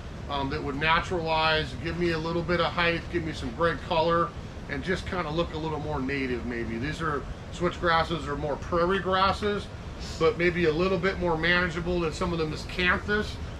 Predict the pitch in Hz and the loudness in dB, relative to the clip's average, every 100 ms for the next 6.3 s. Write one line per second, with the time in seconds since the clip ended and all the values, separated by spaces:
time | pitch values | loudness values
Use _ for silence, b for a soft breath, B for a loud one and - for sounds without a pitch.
0 | - - 143 160 165 135 170 190 - 175 | -8 -6 0 2 2 -2 -4 -4 -2 0
1 | 165 170 185 160 165 160 156 160 151 - | 2 2 0 2 2 0 -4 -4 -4 -4
2 | 190 170 190 180 - 151 165 190 202 - | -6 -2 2 2 0 -4 -2 0 -2 -2
3 | 202 208 220 - - - - - - - | 2 2 2 -2 -10 -10 -10 -10 -8 -2
4 | 170 165 139 - 175 185 180 208 190 190 | -2 -2 -4 -2 0 0 0 -2 0 2
5 | 175 - 180 156 135 - 175 190 196 196 | 0 0 -4 -4 -4 -2 2 2 2 2
6 | 202 214 | 2 2